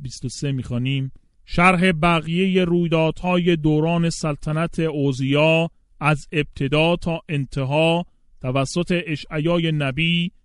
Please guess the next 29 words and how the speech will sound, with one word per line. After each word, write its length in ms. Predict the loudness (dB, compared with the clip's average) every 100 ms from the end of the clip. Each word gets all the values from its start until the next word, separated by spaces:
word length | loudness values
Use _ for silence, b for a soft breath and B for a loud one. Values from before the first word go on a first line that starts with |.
| _
پسر 480 | 2 2 4 4 2 2
آموس 520 | 0 4 6 6 4 -2 -4
نوشته 520 | 0 2 2 0 -2
شده 280 | 0 0 -2
است. 440 | -6 -10 -16 -16 -20 _ _ _
وقتی 400 | -2 -2 2 2 2
عزیا 500 | 0 2 2 2 2
وفات 440 | 0 -2 0 0 2
یافت، 500 | 4 4 4 -2 -14 _ 0
با 220 | 2 2 4
اینکه 340 | 2 4 2
جذامی 600 | 2 0 2 0 0 0
بود، 440 | 2 4 4 0 -8 _ _ _
او 180 | 4 6
را 220 | 8 6
در 240 | 4 2 0
آرامگاه 840 | 2 2 4 2 0 0 2 2 0
سلطنتی 1040 | -2 -6 -4 -2 -2 -4 -2 2 4 2 -2 -10 -2
به 120 | -2
خاک 340 | 2 2 2 0
سپردند 800 | -4 -2 0 2 2 2 2 -2 -10 _ _
و 120 | -2 0
پسرش 640 | 0 2 4 4 4 0
یوتام 760 | 0 2 2 4 4 4 0 -6 -12
سلطنت 760 | -4 -2 -2 -4 -4 -4 -2
را 180 | -2 0
به 120 | -2
دست 400 | -2 -4 -6 -8
گرفت.» 580 | -8 -8 -8 -12 -20 -20